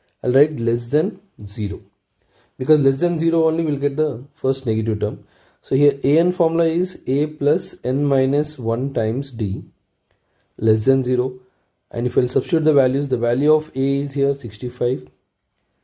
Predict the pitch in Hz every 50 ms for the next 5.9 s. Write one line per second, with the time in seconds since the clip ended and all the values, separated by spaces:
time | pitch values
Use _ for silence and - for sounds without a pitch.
0 | _ _ _ _ _ _ _ _ _ - 135 151 175 175 165 151 139 139 139 151
1 | 160 160 160 127 123 127 139 151 147 143 127 113 113 120 131 143 - - 120 110
2 | 117 110 104 98 101 120 139 147 139 143 143 151 151 143 135 127 123 104 98 101
3 | 101 107 117 123 120 - - - 104 95 95 - - - _ _ _ _ _ _
4 | _ _ _ _ _ _ _ _ _ _ _ _ - 110 110 107 107 120 131 160
5 | 190 190 - - _ _ _ _ _ _ _ 101 92 - 98 92 - -